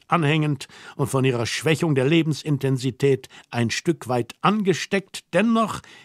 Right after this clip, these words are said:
irgendwie im Bürgertum verharrt, ihm irgendwie hörig, verpflichtet und dienstbar bleibt. Denn dem Bürgertum gilt der umgekehrte Grundsatz der Großen:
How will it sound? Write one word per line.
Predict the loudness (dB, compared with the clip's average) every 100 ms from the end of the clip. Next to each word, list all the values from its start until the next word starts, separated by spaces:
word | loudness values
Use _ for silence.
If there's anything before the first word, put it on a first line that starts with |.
| _ 2
irgendwie | 2 2 2 0 2 2 2 0
im | 2 2 4
Bürgertum | 2 2 0 0 -2
verharrt, | -2 -2 -4 -6 -10 -18 -18 -20 -18 -4
ihm | -2 0
irgendwie | 0 2 2 2 2 0 -2 -8 4
hörig, | 6 6 2 -2 -4 -12 _ _ _ -2
verpflichtet | -2 2 2 2 2 -2 0
und | 0 0 0
dienstbar | -2 -2 -8 -8 -8 -10
bleibt. | -12 -16 -20 _ -20 -20 _ _ _ _ _ _ _ _ _ _ _ _
Denn | 2 4
dem | 4 4
Bürgertum | 0 2 -2 -2 -2 0 0 4
gilt | 4 4
der | -2 -2
umgekehrte | -2 0 0 0 -2 0 0
Grundsatz | 2 2 0 -2 -2 -2
der | -2
Großen: | 2 2 2 0 -10